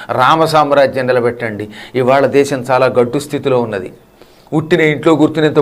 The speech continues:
బొట్టెట్టుకుని జై శ్రీరామ్ అని బయటకు వచ్చేసినంత మాత్రం చేత ఉపయోగం లేదు. కొన్ని భయంకర మతాలు మన మతాన్ని సర్వనాశనం చేయడానికి, భారతదేశం నాశనం చేయడానికి కంకణం కట్టుకున్నాయి. ఈ స్థితిలో ఒక్కొక్కడు ఒక్కొక్క ఆంజనేయుడిగా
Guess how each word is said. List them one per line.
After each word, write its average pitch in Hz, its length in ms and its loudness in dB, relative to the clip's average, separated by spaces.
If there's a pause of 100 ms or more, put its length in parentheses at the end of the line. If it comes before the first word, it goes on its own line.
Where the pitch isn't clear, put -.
బొట్టెట్టుకుని 147 500 0 (240)
జై 156 240 4
శ్రీరామ్ 151 420 2
అని 143 120 0
బయటకు 143 220 2
వచ్చేసినంత 139 460 -4
మాత్రం 147 440 0
చేత 143 140 0 (100)
ఉపయోగం 131 380 0
లేదు. 104 160 0 (500)
కొన్ని 156 340 2
భయంకర 196 540 2
మతాలు 160 420 2 (300)
మన 156 180 2
మతాన్ని 151 400 2
సర్వనాశనం 156 640 2
చేయడానికి, 143 400 2 (140)
భారతదేశం 170 600 4
నాశనం 151 360 2
చేయడానికి 139 340 2
కంకణం 135 340 -2
కట్టుకున్నాయి. 123 480 -2 (300)
ఈ 175 120 2
స్థితిలో 180 380 4
ఒక్కొక్కడు 202 400 4
ఒక్కొక్క 180 320 0
ఆంజనేయుడిగా 170 580 4